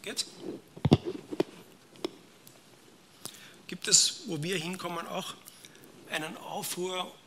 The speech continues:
oder wird uns Tee serviert? Ich dachte, als echte Wiener Gemeinde werden wir wahrscheinlich sagen, „Weder noch.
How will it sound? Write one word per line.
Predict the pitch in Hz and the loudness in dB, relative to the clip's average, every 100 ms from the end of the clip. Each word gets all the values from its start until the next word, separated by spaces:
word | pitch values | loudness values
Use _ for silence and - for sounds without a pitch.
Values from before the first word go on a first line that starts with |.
| - - | -20 -12
oder | 160 156 | -6 -4
wird | 156 | -2
uns | 170 156 - - - | -2 2 0 0 -4
Tee | 160 160 | -2 -2
serviert? | 131 143 139 - - - - - - - - - - - - - - - - - | -2 -4 -8 -12 -12 -14 -16 -20 -20 -20 -20 -20 -20 -20 -20 -20 -20 -20 -20 -16
Ich | 170 | 2
dachte, | 202 - | 4 4
als | 196 - 196 | 4 2 0
echte | 185 - 170 | -4 -4 -4
Wiener | 151 170 165 | -4 -4 -4
Gemeinde | 156 139 147 151 151 | -4 -6 -8 -4 -2
werden | 151 151 | -2 -2
wir | 151 | -2
wahrscheinlich | 151 147 156 - | 2 2 4 2
sagen, | 147 135 123 | 2 0 -6
„Weder | 131 147 | -6 -6
noch. | 143 156 | -6 -8